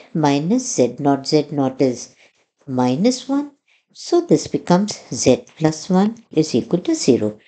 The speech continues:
Simplify, your equation will be two x minus three y plus four z is equal to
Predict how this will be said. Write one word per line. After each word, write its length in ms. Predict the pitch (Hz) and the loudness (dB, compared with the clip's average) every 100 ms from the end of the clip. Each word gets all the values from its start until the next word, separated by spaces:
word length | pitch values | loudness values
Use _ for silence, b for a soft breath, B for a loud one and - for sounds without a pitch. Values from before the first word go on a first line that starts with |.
| b b _ - | b b _ -8
Simplify, 800 | - 370 339 180 - 156 165 226 b b _ - | -2 -2 2 2 2 0 0 -6 b b _ 0
your 200 | 170 170 | 2 2
equation 600 | - - - 208 208 311 269 | -6 -4 6 6 6 -10 -4
will 180 | 156 | -4
be 160 | 151 226 - - | -2 -6 -6 -2
two 220 | 135 135 | -2 0
x 420 | 156 208 - - _ _ _ _ _ _ _ _ _ _ _ _ _ _ _ | 0 0 -4 -20 _ _ _ _ _ _ _ _ _ _ _ _ _ _ _
minus 720 | 170 160 190 254 359 359 - - | -8 -2 -2 -2 -4 -8 -8 -2
three 160 | 147 | 0
y 460 | 135 147 147 175 - _ _ _ _ _ _ _ _ _ | 2 0 0 -2 -8 _ _ _ _ _ _ _ _ _
plus 320 | 254 330 - | -4 -4 -6
four 300 | - 156 131 | -2 0 0
z 400 | 123 - 180 202 - _ _ | -2 0 2 2 -4 _ _
is 240 | - 127 - | -14 -10 -2
equal 320 | 131 - 143 | -2 2 0
to 320 | 135 262 339 | 0 -4 -4